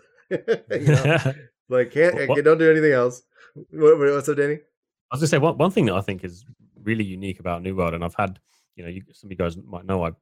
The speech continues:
Speaker 2: I kinda just sit and stream and talk New World a lot of the time now. A lot of the conversations are, you know, "Why is there only three skills? Like, what am I supposed to do?" People aren't used to kind of s-, what, what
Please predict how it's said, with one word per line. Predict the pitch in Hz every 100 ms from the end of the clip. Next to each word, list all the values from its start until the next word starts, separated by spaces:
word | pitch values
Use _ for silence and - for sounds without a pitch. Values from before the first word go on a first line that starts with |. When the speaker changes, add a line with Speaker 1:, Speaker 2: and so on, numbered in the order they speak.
| -
Speaker 2:
I | 98
kinda | - 143
just | 95 87 -
sit | 101
and | 90
stream | - - 95 82
and | 82
talk | 92 87
New | 90 87
World | 92 85
a | 90
lot | 87
of | 85
the | 104
time | 101
now. | 95 80 87 _ _
A | 101
lot | 123
of | 143
the | 135
conversations | 113 98 - 110 - 85 87
are, | 82 82 - _ _ _ _
you | _
know, | - _ _
"Why | 87 104
is | 127
there | 113 107
only | 98 85
three | - 110 95
skills? | - 90 95 62 _ _ 101
Like, | _ _ _ _
what | 104 98 101 104
am | 104
I | 98
supposed | - - 95 -
to | 82
do?" | 98 85
People | 71 95 101
aren't | 95 85 87
used | 101 -
to | -
kind | - 85
of | 78 _ - _ _ _
s-, | - - _
what, | - 92 -
what | - 98 92